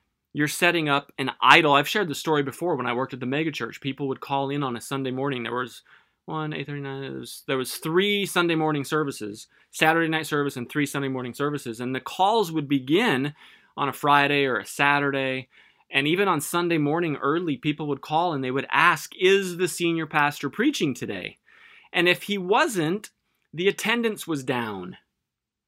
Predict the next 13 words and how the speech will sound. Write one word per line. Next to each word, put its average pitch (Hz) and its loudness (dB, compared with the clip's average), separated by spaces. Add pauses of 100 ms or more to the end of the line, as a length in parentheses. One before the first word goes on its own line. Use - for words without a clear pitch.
(640)
And 117 -6
if 113 -10
he 120 -10
was, 131 2
well, 139 0
then 123 -4
the 120 -4
attendance 107 -10
was 110 -8
normal 110 -4
or 107 -6
beyond 110 -4
normal. 98 -10